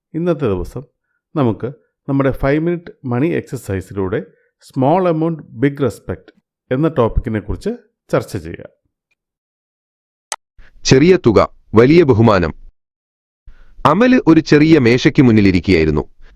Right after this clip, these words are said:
Speaker 2: മുന്നിൽ കുറെ ബില്ലുകളും കണക്ക് പുസ്തകങ്ങളും. ആ മുഖത്ത് വല്ലാത്തൊരു ആശങ്ക പ്രകടമായിരുന്നു. മാസാന്ത്യമെത്തുമ്പോൾ തന്റെ സമ്പാദ്യം ഒന്നുമില്ലല്ലോ എന്നോർത്ത് അവൻ നെടുവീർപ്പിട്ടു. പണം എങ്ങോട്ടാണ് ഒഴുകിപ്പോകുന്നത് എന്ന്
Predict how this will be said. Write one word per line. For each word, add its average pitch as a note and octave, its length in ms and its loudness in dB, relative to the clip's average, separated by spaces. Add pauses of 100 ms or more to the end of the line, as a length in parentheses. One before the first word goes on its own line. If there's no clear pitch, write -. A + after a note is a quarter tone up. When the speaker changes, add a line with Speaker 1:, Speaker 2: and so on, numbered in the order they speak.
Speaker 2:
മുന്നിൽ B2 260 4
കുറെ A2 320 4 (240)
ബില്ലുകളും C#3 500 4 (100)
കണക്ക് B2 220 0
പുസ്തകങ്ങളും. D#2+ 640 -2 (340)
ആ D#3 60 4
മുഖത്ത് D#3 360 2
വല്ലാത്തൊരു C3+ 640 2 (100)
ആശങ്ക C3 400 2
പ്രകടമായിരുന്നു. E2 680 0 (340)
മാസാന്ത്യമെത്തുമ്പോൾ C3 920 2 (300)
തന്റെ E3+ 140 2
സമ്പാദ്യം F3 580 0
ഒന്നുമില്ലല്ലോ C#3 720 4
എന്നോർത്ത് A#2+ 500 2 (140)
അവൻ G2+ 220 2
നെടുവീർപ്പിട്ടു. F2+ 640 2 (520)
പണം D#3+ 260 2
എങ്ങോട്ടാണ് C#3+ 480 2
ഒഴുകിപ്പോകുന്നത് A#2 800 4
എന്ന് F#2 300 4